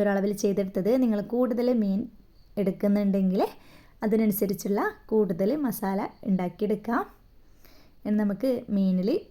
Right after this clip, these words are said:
ആ ഒരു വരയിട്ട്, വരഞ്ഞു കൊടുത്ത ഭാഗത്തൊക്കെ ഉള്ളി-, ഉള്ളിലേക്കായിട്ട് നല്ല പോലെ തന്നെ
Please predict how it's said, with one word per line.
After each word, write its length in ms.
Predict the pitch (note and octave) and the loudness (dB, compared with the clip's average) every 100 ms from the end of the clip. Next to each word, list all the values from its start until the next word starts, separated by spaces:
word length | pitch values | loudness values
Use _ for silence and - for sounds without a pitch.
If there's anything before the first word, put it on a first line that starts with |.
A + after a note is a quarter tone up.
| - - - - - - - - | -20 -20 -20 -20 -20 -20 -20 -6
ആ 40 | A3 G#3 | 0 2
ഒരു 120 | C4+ - - - - - - - _ - - - _ - - A3 | 2 0 -16 -20 -20 -20 -20 -20 _ -20 -20 -20 _ -20 -6 0
വരയിട്ട്, 380 | A3 A3 G3+ - | 4 4 2 -2
വരഞ്ഞു 280 | G#3+ G#3 A3 | 0 2 4
കൊടുത്ത 240 | A3 G3+ A#3+ A3 | 2 2 2 2
ഭാഗത്തൊക്കെ 540 | G3 F#3 F#3+ F#3 C4+ E4+ - - G#3 | 2 0 -2 -2 -2 -4 -10 -2 2
ഉള്ളി-, 280 | G3+ G3+ - | 4 2 0
ഉള്ളിലേക്കായിട്ട് 680 | A3 G3 F#3+ F#3+ G3 F3+ - B3 | 0 2 0 0 -2 -2 -2 -2
നല്ല 160 | F#3+ F#3 F3+ | 0 -2 -2
പോലെ 200 | F3+ F#3 | -4 -2
തന്നെ 200 | F#3 G3+ | -2 -2